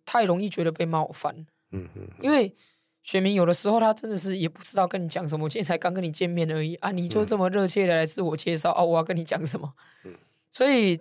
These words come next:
Speaker 1: 他们有一些回应可能是按照他们的本能。
Speaker 2: 嗯。
Speaker 1: 我人生五六十年来都是这样讲话的。
Speaker 2: 对，做政治工作啦，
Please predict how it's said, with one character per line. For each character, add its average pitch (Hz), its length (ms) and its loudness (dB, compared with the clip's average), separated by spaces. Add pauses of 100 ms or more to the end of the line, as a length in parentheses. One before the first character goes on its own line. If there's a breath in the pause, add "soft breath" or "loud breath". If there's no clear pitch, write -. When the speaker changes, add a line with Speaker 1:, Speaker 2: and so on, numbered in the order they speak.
(160)
Speaker 1:
他 - 180 -2
们 240 140 2
有 202 80 4
一 202 40 4
些 220 140 0
回 190 220 2
应 214 80 0
可 180 120 0
能 165 100 0
是 190 240 -4
按 208 120 -2
照 208 120 2
他 196 80 4
们 180 100 0
的 170 80 2
本 165 280 -6
能。 170 280 -16 (220)
Speaker 2:
嗯。 95 180 -12 (200)
Speaker 1:
我 165 300 -4 (100)
人 175 160 0
生 208 140 -4
五 170 140 2
六 185 140 2
十 165 160 -6
年 165 160 -2
来 160 100 -2
都 180 160 -10
是 196 120 -6
这 - 120 -4
样 180 80 -2
讲 156 200 -6
话 165 340 -2
的。 - 80 -14
Speaker 2:
对， 85 160 -10 (160)
做 151 160 2
政 147 160 2
治 131 140 0
工 123 280 0
作 107 280 0
啦， - 160 -14